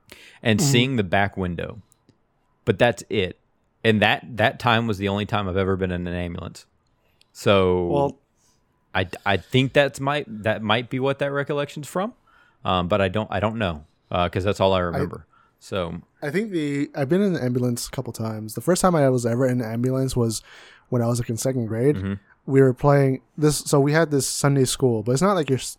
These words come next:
Speaker 2: you know, church Sunday school. It's like a Vietnamese school, but, you know, on Sundays,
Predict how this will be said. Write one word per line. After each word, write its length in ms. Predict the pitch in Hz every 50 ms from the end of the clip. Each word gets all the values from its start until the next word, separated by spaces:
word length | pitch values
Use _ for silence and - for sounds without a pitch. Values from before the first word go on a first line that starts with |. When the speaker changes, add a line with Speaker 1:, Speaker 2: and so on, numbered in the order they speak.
| _ -
Speaker 2:
you 80 | 143 123
know, 160 | 107 104 101
church 360 | - - 127 120 - - - 113 - -
Sunday 280 | - - 123 110 107 104
school. 180 | - - 120
It's 80 | 110 -
like 80 | 113 113
a 180 | 110 104 104 - - 226
Vietnamese 420 | 175 131 131 127 117 113 110 107
school, 420 | - - - 117 110 104 104 98 98 _
but, 220 | - 107 104 101 - -
you 100 | - 151
know, 80 | 107 95
on 120 | 87 90 95
Sundays, 600 | - 107 101 92 90 92 90 87 101 - - -